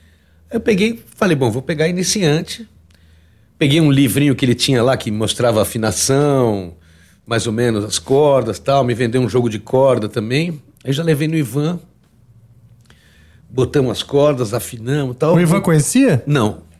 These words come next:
Speaker 2: Não?
Speaker 1: Foi descobrindo junto.
Speaker 2: Ah.
Speaker 1: Aí levei pra casa e fiz uma música.
Speaker 2: Olha.
Speaker 1: Falei, caralho. Aí voltei no dia seguinte e falei, pô, eu quero trocar, quero a ba-, a boa.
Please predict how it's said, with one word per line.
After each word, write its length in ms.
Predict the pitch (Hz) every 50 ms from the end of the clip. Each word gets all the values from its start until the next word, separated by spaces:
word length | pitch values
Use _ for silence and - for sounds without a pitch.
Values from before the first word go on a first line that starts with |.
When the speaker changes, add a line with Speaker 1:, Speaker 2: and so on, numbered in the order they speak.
| _ _ -
Speaker 2:
Não? 220 | 131 143 180 208 190
Speaker 1:
Foi 80 | - -
descobrindo 440 | - - - 143 147 143 147 165
junto. 460 | 202 143 156 151 127 104 - 110 92 - - - - - _ _ -
Speaker 2:
Ah. 280 | 147 147 143 127 107 104 95 - _ _ _ _ _ _ - _ _ _ _ _ -
Speaker 1:
Aí 320 | - 123 123 127 135 139 175
levei 260 | 208 202 156 151 165
pra 180 | - 180 175 -
casa 580 | - - 185 180 196 220 208 214 254 269 269 - - - - - - - _ _ _ _ _ _ _ _ _ -
e 60 | 165
fiz 180 | - - 208 196
uma 140 | 214 220 196
música. 500 | 165 165 175 170 127 101 - - 92 87 - - _ _ _ _ _ _ _ _ _ _ _ _ _ _ - -
Speaker 2:
Olha. 400 | 226 233 233 233 220 185 135 117
Speaker 1:
Falei, 160 | 107 101 95
caralho. 580 | 98 110 208 220 247 262 233 180 135 101 92 - - _ _ _ _ _ _ _ _ _ _ _ _ _ -
Aí 140 | - 220
voltei 340 | 208 214 254 226 - 233 226
no 60 | 208
dia 140 | 185 202 208
seguinte 180 | - 185 214 208
e 40 | -
falei, 140 | 214 202
pô, 140 | 196 202 220
eu 60 | 202
quero 180 | - 214 208 208
trocar, 240 | - 208 185 - 196
quero 200 | - 196 196 208
a 40 | 196
ba-, 220 | 160 202 190 -
a 60 | 160 156
boa. 500 | 143 143 165 156 143 120 104 95 -